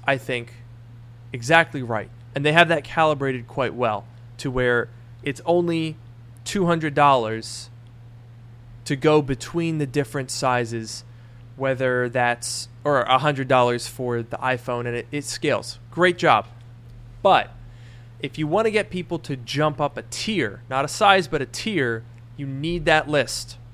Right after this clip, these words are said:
It was not enough to say, Okay, the, I think on the stainless steel Apple Watch, you also got stronger glass.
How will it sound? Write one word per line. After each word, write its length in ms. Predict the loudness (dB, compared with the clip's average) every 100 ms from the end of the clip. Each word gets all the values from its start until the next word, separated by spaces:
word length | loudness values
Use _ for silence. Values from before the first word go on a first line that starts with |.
| -20 -20 -20 -20 -20 -20 -20 -20 -20 -12
It 100 | -6
was 160 | -4 -2
not 200 | 4 4
enough 480 | 4 4 2 2 -8 -20 -20 -20 -20 -12
to 80 | -6
say, 260 | 0 0
Okay, 680 | 2 -2 2 4 6 4 -2 -8 -20 -20 -18 -4
the, 540 | 0 2 2 2 0 0
I 80 | 0
think 260 | 0 -2 -2 0
on 180 | 0 2
the 600 | 2 4 2 2 0 -2 -8 -18 -12
stainless 500 | -6 -2 0 -2 -4
steel 360 | -4 -2 0
Apple 300 | 2 0 -2
Watch, 280 | -2 -2 -4
you 120 | -6 2
also 300 | 2 2 -2
got 240 | -2 -2
stronger 460 | -4 -4 -4 -2 -6
glass. 800 | -4 0 0 0 -6 -14 -14